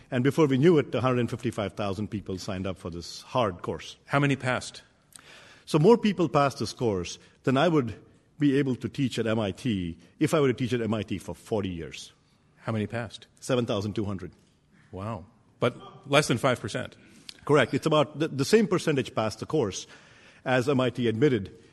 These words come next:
Speaker 1: into its, uh, current batch. M I T admitted seven percent of the people who applied to M I T this year,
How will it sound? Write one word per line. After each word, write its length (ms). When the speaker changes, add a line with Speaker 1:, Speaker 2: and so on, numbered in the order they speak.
Speaker 1:
into 420
its, 260
uh, 140
current 280
batch. 280
M 100
I 60
T 100
admitted 320
seven 240
percent 380
of 80
the 60
people 260
who 60
applied 320
to 60
M 80
I 80
T 120
this 200
year, 240